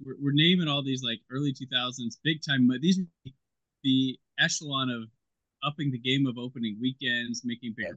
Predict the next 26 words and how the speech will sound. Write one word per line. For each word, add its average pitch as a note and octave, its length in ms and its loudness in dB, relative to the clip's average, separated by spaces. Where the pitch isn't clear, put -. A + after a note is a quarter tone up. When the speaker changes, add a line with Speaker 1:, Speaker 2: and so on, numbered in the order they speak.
Speaker 1:
box D3 300 -6
office C#3+ 320 -4
of A#2+ 80 -20
pirates G3 300 0
and C#3+ 80 -10
stuff. D3 200 -6
And A3+ 100 4
these E4+ 160 4
things B3+ 240 0
are G3+ 80 -2
all F#3+ 140 2
coming F3 580 -2
as, D3 480 6
like, B2+ 300 -4
new D#3+ 300 8
adaptations C#3+ 720 2
of C3 140 -10
either, C3 320 -4
you C3 160 -6
know, A#2 120 -4
the, A#2 140 -12
you D#3 100 -16
could - 180 -20
call D#3+ 140 -2
them C3 240 -4
I B2+ 240 0